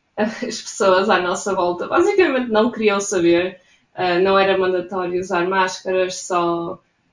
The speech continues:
ah, andava-se no autocarro cheio e só uma ou duas pessoas tinham máscaras. Ah, ou seja, era bastante desconfortável, por isso acabou por atrasar um bocado os nossos planos,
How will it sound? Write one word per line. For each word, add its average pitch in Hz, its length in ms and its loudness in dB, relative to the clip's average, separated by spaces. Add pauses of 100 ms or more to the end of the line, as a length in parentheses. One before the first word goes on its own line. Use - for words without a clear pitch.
ah, - 140 -20 (840)
andava-se 196 440 0
no 196 100 -2
autocarro 175 540 0
cheio 170 680 2
e 151 340 -4
só 170 460 -2
uma 185 180 0
ou 170 120 -2
duas 170 260 -4
pessoas 170 420 -6
tinham 175 220 -4
máscaras. 185 840 -6 (460)
Ah, - 420 -4 (160)
ou 202 60 -2
seja, 208 260 -2
era 220 160 0
bastante 294 380 -4
desconfortável, 196 880 -2
por 202 140 -8
isso 202 200 -6
acabou 202 420 -6
por 190 180 -4
atrasar 185 680 -2
um 185 140 -10
bocado 185 260 -2
os 185 120 -2
nossos 180 300 -6
planos, 180 720 -6